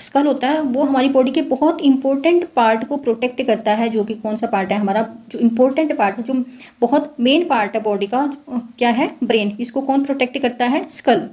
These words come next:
ठीक है, जिसमें फिक्स joint होते हैं। We discussed many bones and the joints of our skeleton। हमने अपने skeleton की काफ़ी सारी bones और काफ़ी सारे joints के बारे में discuss किया है। Then there are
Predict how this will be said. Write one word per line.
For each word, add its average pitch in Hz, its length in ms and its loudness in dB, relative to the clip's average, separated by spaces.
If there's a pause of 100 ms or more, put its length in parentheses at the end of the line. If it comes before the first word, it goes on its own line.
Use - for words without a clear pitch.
(120)
ठीक 240 140 -2
है, 302 60 2
जिसमें 254 340 -2 (300)
फिक्स 339 300 -2
joint 220 320 0
होते 196 200 -4
हैं। 170 160 -6 (380)
We 254 60 2
discussed 339 540 2
many 269 300 0
bones 262 300 0
and 247 300 0
the 247 260 0
joints 233 340 -2
of 220 100 -2
our 220 200 -2
skeleton। 190 420 -2
हमने 220 440 -2
अपने 254 240 -2
skeleton 214 380 0
की 233 100 -2
काफ़ी 233 220 0
सारी 226 220 0
bones 220 260 -2
और - 60 -8
काफ़ी 233 220 0
सारे 233 200 2
joints 208 260 -4
के 226 80 -2
बारे 202 180 -2
में 208 80 -2
discuss 220 280 -4
किया 208 180 0
है। 226 240 0 (380)
Then 285 180 4 (1300)
there 294 240 2 (100)
are 269 200 -2